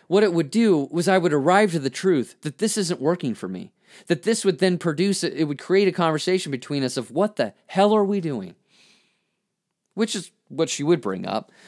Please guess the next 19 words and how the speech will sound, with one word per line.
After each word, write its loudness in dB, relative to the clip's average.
But 0
for -2
me, 4
I 4
was -2
so -2
afraid 0
to 2
have 2
that -2
conversation -6
because -6
I -2
was -8
so -2
afraid -2
of -4
it -8
ending. -6